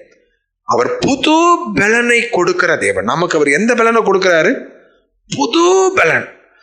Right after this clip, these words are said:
ஆகவே இந்த உபவாச ஜெபத்திலே ஆண்டவர் நமக்கு புது பலனை கொடுக்க போகிறார்.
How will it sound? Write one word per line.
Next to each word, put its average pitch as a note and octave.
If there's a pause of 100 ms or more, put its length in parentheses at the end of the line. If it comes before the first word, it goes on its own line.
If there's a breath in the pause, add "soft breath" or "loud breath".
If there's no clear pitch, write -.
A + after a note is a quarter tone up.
(160 soft breath)
ஆகவே A3+
இந்த D#3+
உபவாச A3
ஜெபத்திலே D#3 (800 soft breath)
ஆண்டவர் A3
நமக்கு F3 (100)
புது E4+
பலனை C#4
கொடுக்க A#3
போகிறார். E3